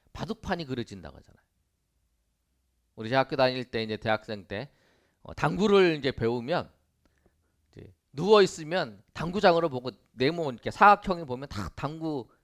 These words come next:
대로 보인다는 거예요. 그냥 자기가 좋아하는 것은 근데 생각을 하는 거예요. 자기가 좋아하는 거는 생각을 하고 생각나는 거죠. 그건 이제 우리 알 수 있어요. 그러면서 오늘 본문의 말씀도 그러잖아요.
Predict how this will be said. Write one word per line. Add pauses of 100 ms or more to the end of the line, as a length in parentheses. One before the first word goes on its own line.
(340)
대로
보인다는
거예요. (560)
그냥 (340)
자기가
좋아하는
것은 (380)
근데
생각을
하는
거예요. (1200)
자기가
좋아하는
거는
생각을
하고 (220)
생각나는
거죠. (840)
그건
이제
우리
알
수
있어요. (500)
그러면서
오늘 (300)
본문의
말씀도
그러잖아요.